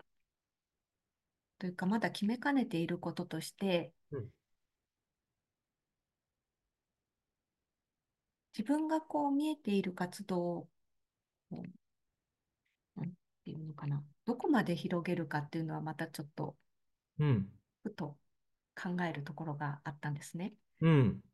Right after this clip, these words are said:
Speaker 1: なんかそこを一旦来年どうするかというか、方向としてどうするかっていうところが、もう少し整理できたらいいなと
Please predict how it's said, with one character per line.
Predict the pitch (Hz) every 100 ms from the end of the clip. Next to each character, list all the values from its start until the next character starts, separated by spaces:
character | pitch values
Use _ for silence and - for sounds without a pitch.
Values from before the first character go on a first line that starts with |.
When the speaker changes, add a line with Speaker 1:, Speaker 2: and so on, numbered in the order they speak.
| -
Speaker 1:
な | 285
ん | 285
か | 226
そ | 247
こ | - 302 302
を | 311
一 | 269 262
旦 | - 320 320
来 | 302 302
年 | 320 320 311 311
ど | 302
う | 294
す | - 254
る | 180
か | - 180 - _ _ _ _
と | -
い | 202
う |
か、 | -
方 | 175 233 233
向 | - 226
と | - 220
し |
て | - 190
ど | 190 202
う |
す | - 190
る | -
か | -
っ | 180 -
て | 170
い |
う |
と | 147 180
こ | 170
ろ | 165
が、 | - - - - _ _ _ _ _ _ _ _ _ _ _ -
も |
う | 185
少 | -
し | 180
整 | - 180
理 | 151
で | 147 151
き | -
た | -
ら | 151
い | 156
い | 156
な | 165 160 151
と | 147 -